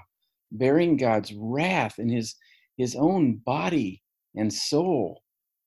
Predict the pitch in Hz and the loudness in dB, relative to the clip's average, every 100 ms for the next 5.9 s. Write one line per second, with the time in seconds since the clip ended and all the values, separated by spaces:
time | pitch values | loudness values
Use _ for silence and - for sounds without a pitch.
0 | _ - 123 151 151 156 135 104 - 113 | _ -6 -2 2 6 6 4 0 -4 -2
1 | 170 185 143 113 - 107 98 - 107 92 | 0 4 4 2 -2 -4 -4 -4 -2 -2
2 | 90 - - - _ _ _ - 120 123 | -6 -12 -18 -20 _ _ _ -4 2 6
3 | 135 180 175 160 123 110 - 127 113 107 | 6 6 6 4 2 0 -2 0 0 -2
4 | - 147 165 131 104 - 113 117 139 165 | -2 0 2 0 -2 -6 -2 2 4 4
5 | 160 127 113 104 - 117 147 143 120 | 2 2 0 -2 -4 -2 -2 -2 -4